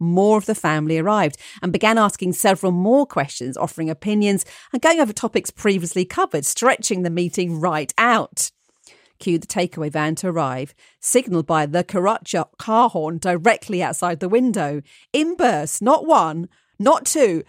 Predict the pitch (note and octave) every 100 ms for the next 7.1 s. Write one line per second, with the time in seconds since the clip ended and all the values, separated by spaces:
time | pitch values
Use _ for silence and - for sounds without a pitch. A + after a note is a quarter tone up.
0 | _ G3 - - A3+ A#3+ D#4+ E4 D#4+ D#4
1 | C4 C4+ G3 E3+ - G#3+ C4 C#4 B3+ G#3+
2 | E3+ F#3 F3 - A3 C4 A#3+ A#3+ B3 A#3+
3 | G3 - G3 D#3+ G#3+ F3 D#3+ F3+ E3 E3
4 | - - - G3+ F#3 C4+ - G3 F3+ -
5 | E3 D#3+ F#3 E3 - G#3+ F#3 F#3+ - D#3+
6 | E3 D#3 - F3+ G3 G#3 A3 A3+ D#3 D3
7 | D3